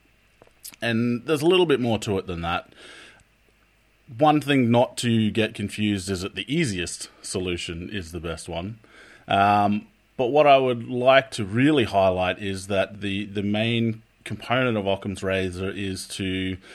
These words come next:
try and make sure that more you, you're making choices and decisions that are using as fewer assumptions as you possibly can. And when I'm referring to this, I'm, I'm thinking about with the clients that you guys are gonna work with.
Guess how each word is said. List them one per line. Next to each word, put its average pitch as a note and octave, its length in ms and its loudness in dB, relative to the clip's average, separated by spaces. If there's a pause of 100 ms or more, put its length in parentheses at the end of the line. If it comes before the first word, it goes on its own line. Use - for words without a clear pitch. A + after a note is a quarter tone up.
(360)
try E3 280 6
and E3+ 100 4
make C#3 180 2
sure A#2 380 2
that G#2 540 2 (440)
more A#2+ 340 -2 (380)
you, A#2+ 160 -4
you're A2+ 220 -2
making A#2 720 0 (580)
choices C3 500 0
and G#2+ 120 -2
decisions G#2 880 -4
that G#2 260 -6
are G2+ 480 4
using G#2 460 -2
as F#2+ 240 -4
fewer B2+ 680 0
assumptions G#2 680 -4
as F2+ 200 -10
you F#2 60 -10
possibly F2 460 -8
can. E2 360 -8
And F#2+ 280 -6
when A#2 120 -2
I'm A2+ 140 0
referring A#2+ 380 -2
to A2+ 40 0
this, G2+ 200 -4
I'm, F#2 180 -4
I'm F#2+ 140 -6
thinking A2+ 560 -2 (400)
about G2 500 2
with G2+ 200 -8
the F#2 80 -8
clients F#2+ 420 -8
that - 100 -14
you F#2 140 -12
guys F2 260 -6
are E2+ 60 -12
gonna E2 180 -8
work F2 320 -8
with. F#3 320 -8